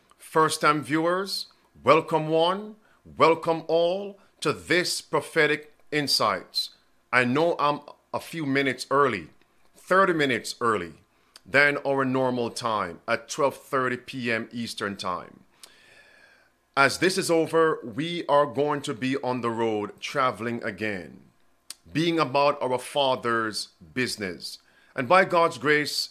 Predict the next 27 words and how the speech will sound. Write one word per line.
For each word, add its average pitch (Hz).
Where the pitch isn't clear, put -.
in 156
a 147
few 139
weeks 135
from 135
now, 120
I'm 131
going 156
to 151
announce 131
something 127
that 135
is 120
going 135
to 139
be 127
of 123
great 135
interest 160
for 131
all 135
of 110
us 104
as 147
it 151
relates 131
to 107